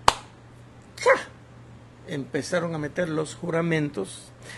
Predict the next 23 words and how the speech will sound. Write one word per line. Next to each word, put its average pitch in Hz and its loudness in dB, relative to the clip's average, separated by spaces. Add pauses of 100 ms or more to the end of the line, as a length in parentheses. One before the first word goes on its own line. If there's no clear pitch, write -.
(240)
para 208 10
tratar 208 8
de 185 10
darle 202 10
fuerza 180 6 (800)
a 160 2
la 151 6
declaración, 151 4
aunque 143 -4
fuera 160 -2 (960)
falsa. - -6 (800)
De 202 -2
ahí, 196 4 (840)
"Lo 156 -4
juro 170 6
por 160 2
el 156 2
cielo, 190 6 (840)
lo 147 -6
juro 151 0
por 147 0
la 143 4
tierra, 170 8